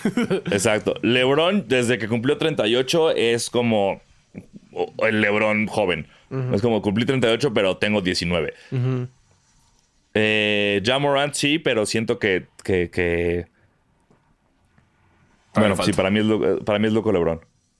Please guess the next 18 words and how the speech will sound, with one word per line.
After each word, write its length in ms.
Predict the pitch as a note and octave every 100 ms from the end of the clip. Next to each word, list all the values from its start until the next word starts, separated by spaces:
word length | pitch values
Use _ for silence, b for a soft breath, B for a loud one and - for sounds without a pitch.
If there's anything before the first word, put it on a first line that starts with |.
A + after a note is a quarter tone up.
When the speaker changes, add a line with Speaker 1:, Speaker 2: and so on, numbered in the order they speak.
| _ _ _ _ _ _ _ _ _ _
Speaker 1:
Sí, 140 | - B2+
estoy, 220 | - C3
es 140 | F3
que 100 | -
siento 200 | G#3+ A3
que 140 | A#3 G3
ya 240 | F3 F3+ -
sí 200 | - F3
tiene 220 | F3+ F3
un 100 | E3
equipo. 500 | C3 D#3+ D3+ B2+ B2 _ _ -
Pues, 400 | C#3 C3 - _ -
o 80 | B2
sea, 260 | D3 C3+ B2+ B B -
el 100 | C#3
equipo 220 | - D#3
está 180 | E3 D3
constru-, 500 | E3 D3+ D3 C3